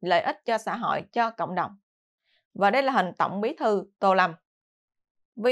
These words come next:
O A nhắc lại, hồi tháng chín năm hai nghìn không trăm hai mươi ba, Liên Hiệp Quốc ra một báo cáo, trong đó nói rằng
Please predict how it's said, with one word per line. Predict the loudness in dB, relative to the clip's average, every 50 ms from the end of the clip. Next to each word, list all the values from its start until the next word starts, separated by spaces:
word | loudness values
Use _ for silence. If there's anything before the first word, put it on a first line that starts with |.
| 0 2
O | 0
A | 0 0
nhắc | 0 -2 -6 -4 -2
lại, | -2 0 0 0 0 -4 -8 _ _ _
hồi | -2 -2 0
tháng | -2 -4 -6
chín | -4 -4 -4 -4 -2
năm | -4 -2 -2
hai | -2 -2
nghìn | -2 -4 -4
không | -6 -8 -6 -2
trăm | -2 -2 -2 -2
hai | -2
mươi | -2 -2 0
ba, | 2 2 2 2 0 -4 -10 _ _ _ _
Liên | -4 -2 0 0
Hiệp | 0 0 0
Quốc | 0 0 0 0
ra | -2 -2 0
một | 0 0 -2 -2 0
báo | -2 -2 0
cáo, | 0 0 2 2 2 0 -2 _ _ _ _ _
trong | -4 -2 0 2
đó | 2 0 2
nói | 0 -2 -2 0
rằng | 0 0 0 -2